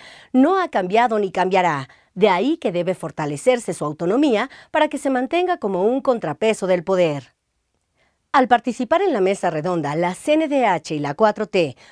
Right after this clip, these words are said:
organizada por el Seminario sobre Violencia y Paz del Colegio de México, González Pérez enfatizó que el respeto a los derechos humanos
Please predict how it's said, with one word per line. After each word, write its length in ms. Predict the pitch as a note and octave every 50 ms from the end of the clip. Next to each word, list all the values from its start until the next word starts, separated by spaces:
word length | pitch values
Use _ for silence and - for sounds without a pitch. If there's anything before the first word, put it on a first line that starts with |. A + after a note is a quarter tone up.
| _ _
organizada 560 | A3+ A#3 A3 A3+ A3 A3+ A3 - C4 D4 E4
por 120 | D#4+ B3+ G#3
el 80 | F3+
Seminario 520 | E3 - E3 D#3 D#3+ E3 F3+ F3+ E3 D3+ D3
sobre 260 | - - D3 D3 C#3+
Violencia 500 | C#3+ D#3 D#3+ E3+ G3+ A#3+ C4+ C4 - C4
y 60 | A3+
Paz 280 | D#3+ - F3+ E3+ D#3 D3
del 200 | D3 C#3 C3+ C3
Colegio 380 | D3 D3 D#3+ E3+ D#3+ - D#3+
de 80 | D#3 F#3
México, 500 | B3 C#4 B3+ - - E3 - G#3+ A#3+ C4 - - - - - _ _ -
González 420 | D4+ D4+ D4+ D#4 G4 G4+ G4 -
Pérez 300 | - E4 D#4+ E4+ D4+ -
enfatizó 800 | - A3 G#3 G3 F#3 - G#3 F#3+ - - F#3 D#3 - D4 E4 E4+
que 80 | - D4+
el 80 | A3+
respeto 400 | F#3 E3+ - - G3 G3 - F#3
a 20 | D#3+
los 140 | D#3 D3
derechos 420 | E3 D#3 E3 E3+ E3+ - E3 D3+ G#3
humanos 480 | G#3+ B3+ C4+ A#3 G3+ G#3+ B3+ C4+ -